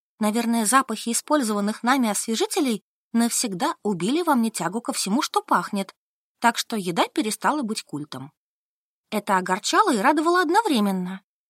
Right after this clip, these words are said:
Привычные диалоги с холодильником были упразднены,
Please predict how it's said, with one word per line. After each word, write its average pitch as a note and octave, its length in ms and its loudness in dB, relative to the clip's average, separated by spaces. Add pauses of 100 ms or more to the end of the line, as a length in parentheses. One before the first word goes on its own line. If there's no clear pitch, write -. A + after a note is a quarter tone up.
(120)
Привычные A3+ 560 2
диалоги G3+ 400 2
с - 80 -4
холодильником G3+ 720 -2
были F#3+ 200 0
упразднены, D#4+ 720 -2